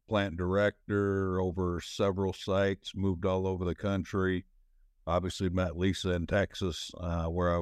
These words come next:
where I was, uh, over a couple plants, and then, uh, moved out west. I had two plants in California, one in,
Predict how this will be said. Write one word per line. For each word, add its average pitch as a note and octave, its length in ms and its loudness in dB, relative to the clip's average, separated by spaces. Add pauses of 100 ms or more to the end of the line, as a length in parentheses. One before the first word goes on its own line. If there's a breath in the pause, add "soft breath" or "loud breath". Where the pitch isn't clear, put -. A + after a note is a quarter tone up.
(120)
where F2+ 320 0
I - 20 0
was, F2 300 -2
uh, F2 340 2 (400)
over F2+ 240 0
a E2 60 0
couple F2+ 340 -2
plants, F#2 540 -2
and F2 120 -2
then, F#2 280 2
uh, F2+ 160 0
moved F2+ 320 0
out E2+ 240 0
west. F#2 360 0
I E2+ 100 0
had E2 180 -2
two F2+ 140 -2
plants E2+ 420 -4
in E2 80 -4
California, E2+ 720 0
one D#2+ 280 -2
in, D#2+ 220 -4